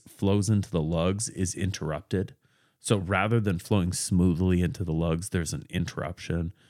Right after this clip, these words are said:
in between that bevel on the case and the bevel on the lugs.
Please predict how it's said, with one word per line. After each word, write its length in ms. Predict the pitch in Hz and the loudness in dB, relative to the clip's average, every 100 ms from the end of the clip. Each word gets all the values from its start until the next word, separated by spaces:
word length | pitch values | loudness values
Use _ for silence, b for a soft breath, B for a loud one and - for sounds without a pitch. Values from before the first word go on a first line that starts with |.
| b b - | b b 0
in 160 | 101 90 | 2 2
between 460 | 90 - 87 85 | 0 0 0 0
that 280 | 85 78 - | 0 -4 -2
bevel 680 | 85 76 80 73 - - _ - | -2 -2 -4 -4 -6 -10 _ -8
on 140 | 87 | -6
the 80 | 76 | -4
case 320 | - 80 82 - | -4 -4 -2 -2
and 80 | |
the 40 | 80 | -2
bevel 240 | 82 73 | -2 -4
on 120 | 78 | -6
the 80 | 76 | -4
lugs. 320 | 76 76 78 | -4 -4 -6